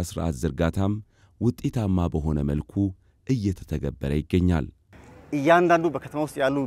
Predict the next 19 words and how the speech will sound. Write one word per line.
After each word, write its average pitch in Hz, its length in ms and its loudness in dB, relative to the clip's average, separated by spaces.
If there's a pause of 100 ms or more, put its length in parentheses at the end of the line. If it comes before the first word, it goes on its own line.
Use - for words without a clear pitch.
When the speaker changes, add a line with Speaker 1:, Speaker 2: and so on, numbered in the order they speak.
Speaker 2:
መንገዶች፣ 139 440 0 (600)
አደባባዮች 139 600 2 (320)
በዘመናዊ፣ 139 560 2 (680)
እ፣ 107 100 -4 (380)
ደ-፣ 113 220 -6 (300)
ደ-፣ 107 320 -8
በዘመናዊ 131 460 0
አሰራር 139 400 2 (420)
ስም - 220 -2
ይወጣላቸዋል። 131 640 0 (580)
ስያሜያቸውም 151 680 2
በምክር 127 320 0
ቤት 127 180 0
ነው። 92 140 -8 (240)
ስለዚህ 127 420 -2
አሁን 143 180 0
ወላይታ 151 280 0
ውስጥ 151 220 -6 (200)
ያሉ 123 220 0